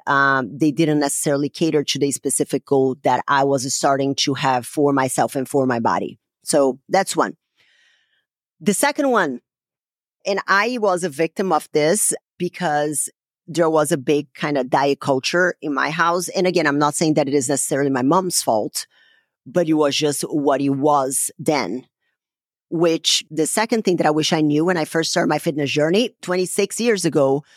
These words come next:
would be to steer clear from the trendy diets, because ultimately they're normally bullshit and they're not sustainable. So I did the cabbage soup diet with my mom. I actually started the cabbage soup diet very young. Like, I just did it with my mom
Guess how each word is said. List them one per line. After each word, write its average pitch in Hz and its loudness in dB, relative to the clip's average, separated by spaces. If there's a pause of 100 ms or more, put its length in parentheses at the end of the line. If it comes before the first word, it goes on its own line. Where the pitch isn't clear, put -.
(280)
would 175 0
be 185 0
to - 0
steer 165 0
clear 165 0
from 160 0
the 143 2
trendy 165 0
diets, 139 0
because 147 -4 (120)
ultimately 160 2
they're 143 2
normally 147 2 (280)
bullshit 139 -2
and 151 -2
they're 147 2
not 135 0
sustainable. 151 0 (500)
So 151 0
I 160 2
did 156 0
the 147 0
cabbage 170 -2
soup - -2
diet 139 2
with 139 -2
my 131 -2
mom. 139 2
I 143 -2
actually 151 -2
started 151 0
the 143 -2
cabbage 143 -2
soup - -4
diet 139 0
very 139 -2
young. 160 0 (920)
Like, 139 -2
I 156 0
just 156 -2
did 143 2
it 147 2
with 143 0
my 139 2
mom 135 0